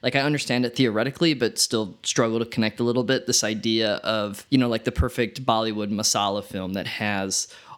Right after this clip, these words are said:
all of these, like, key emotions that are supposed to be expressed at, like, various points,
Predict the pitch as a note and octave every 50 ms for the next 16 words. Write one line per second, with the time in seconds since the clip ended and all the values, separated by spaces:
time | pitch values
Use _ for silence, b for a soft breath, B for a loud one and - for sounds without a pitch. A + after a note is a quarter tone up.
0 | B - A#2+ B2 B2+ C3 B2 G#2+ A2 B2 A#2+ - - G#2+ G#2 - - - - D#3+
1 | D3 C#3+ C#3 C3 B2 A#2+ A2+ B2 A#2+ - - A2+ A2+ - - G#2+ G#2+ G#2+ - -
2 | - A#2+ A2+ - - - A#2 G#2+ - - - - - A2+ G2+ G#2 G2 - - -
3 | - - A#2 B2+ A#2+ - A#2+ A#2 A2+ A2 A2 A2 - - - A#2+ A#2 A2+ G#2 F#2
4 | E2+ - - - - -